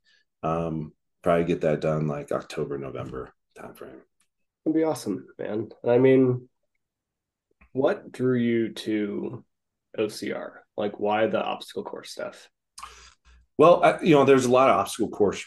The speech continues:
Speaker 1: races out there, right? You hear about 'em. Tough Mudder, which actually Spartan, uh, purchased
Speaker 2: Sure.
Speaker 1: or they merged.
Speaker 2: That's the one I did, like,
Speaker 1: Yeah.
Speaker 2: twelve years ago. Yeah. So.
Speaker 1: Okay. Yeah. Yeah. And there's a lot of, you know, there's, there's color runs and whatever, and they're, like, you know, they have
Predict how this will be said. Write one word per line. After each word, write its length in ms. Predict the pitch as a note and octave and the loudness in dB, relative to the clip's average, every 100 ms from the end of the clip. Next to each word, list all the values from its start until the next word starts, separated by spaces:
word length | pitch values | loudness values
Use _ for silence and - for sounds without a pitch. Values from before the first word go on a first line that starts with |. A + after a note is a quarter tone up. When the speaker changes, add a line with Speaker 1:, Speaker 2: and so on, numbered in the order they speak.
| F#2+ | -4
Speaker 1:
races 340 | G2 - E2+ | -2 -2 -4
out 220 | F2 F#2 | -2 -4
there, 140 | D2+ C#2+ | -6 -8
right? 140 | D#2 | -8
You 100 | D#2 | -10
hear 180 | F#2 F#2 | -6 -4
about 260 | F2 E2+ | -2 -4
'em. 120 | F2 F2+ | -4 -2
Tough 240 | B2+ A#2+ | -2 0
Mudder, 320 | G2+ G#2 G2+ | 2 2 2
which 160 | F#2+ F#2+ | 2 0
actually 400 | F2+ - F#2 F2 | -4 -4 -4 -6
Spartan, 560 | - F2 D#2 D2+ D2+ - - | -2 0 0 -2 -6 -10 -10
uh, 180 | D2 C#2 | -8 -6
purchased 480 | - C3+ G2+ - | 0 0 0 -2
Speaker 2:
Sure. 80 | - | -6
Speaker 1:
or 20 | |
they 140 | C#2+ C#2+ | -12 -6
merged. 480 | G2 A2 G2+ - - - - | 0 2 0 -4 -14 -16 -4
Speaker 2:
That's 160 | C#3 | 0
the 40 | C#3 | 4
one 100 | B2 | 4
I 120 | G#2+ | 2
did, 200 | F#2+ F2+ | -4 -6
like, 320 | F#2+ F#2+ - _ _ - | -4 -4 -4 _ _ -2
Speaker 1:
Yeah. 200 | A2 F2 | 0 0
Speaker 2:
twelve 220 | F#2+ G#2 | -2 -2
years 180 | A2 A2+ | -2 -2
ago. 320 | B2+ C3+ D#3 | 2 2 0
Yeah. 240 | - - - | -2 -4 -4
So. 140 | A2 F#2+ | -4 -2
Speaker 1:
Okay. 160 | F#2 - | -4 -4
Yeah. 320 | - A#2+ F2+ D#2 _ - - _ | 0 0 0 -6 _ -20 -20 _
Yeah. 180 | - E3 | 6 8
And 80 | C#3+ | 8
there's 140 | F#3+ | 8
a 60 | D#3+ | 8
lot 220 | D3 C#3+ | 8 8
of, 80 | D3+ | 6
you 60 | C3+ | 6
know, 100 | B2 | 6
there's, 260 | A2+ - | 4 2
there's 220 | - F#2+ | -2 -2
color 340 | - - B2+ A#2+ | -2 2 4 4
runs 380 | A2 A2 G#2+ F#2+ | 4 0 -2 -6
and 100 | F#2 | -4
whatever, 460 | G2 A2 G#2 G2+ | 0 2 2 0
and 100 | F2+ | -2
they're, 180 | F2+ F2 | -6 -6
like, 220 | F2 E2 - | -6 -8 -8
you 100 | D#2+ | -8
know, 40 | |
they 80 | D#2+ | -6
have 140 | D#2+ | -6